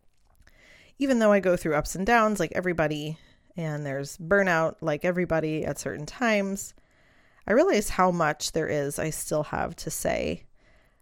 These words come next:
about a very simple process called birth. So I feel birth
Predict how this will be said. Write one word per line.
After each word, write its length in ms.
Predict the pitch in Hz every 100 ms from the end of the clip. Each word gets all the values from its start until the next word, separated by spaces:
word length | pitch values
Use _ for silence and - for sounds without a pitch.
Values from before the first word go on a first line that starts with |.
| -
about 520 | 165 147 127 135 - - - _ _ _
a 80 | 180
very 240 | 165 370 269
simple 340 | - 160 151
process 720 | - 170 247 - - - - -
called 280 | - 139 143
birth. 480 | - 71 190 - - - _ _ _ _ _ _ _ _ _ - -
So 320 | - 220 214
I 240 | 214 320
feel 300 | 339 - 180
birth 500 | 156 - 135 180 -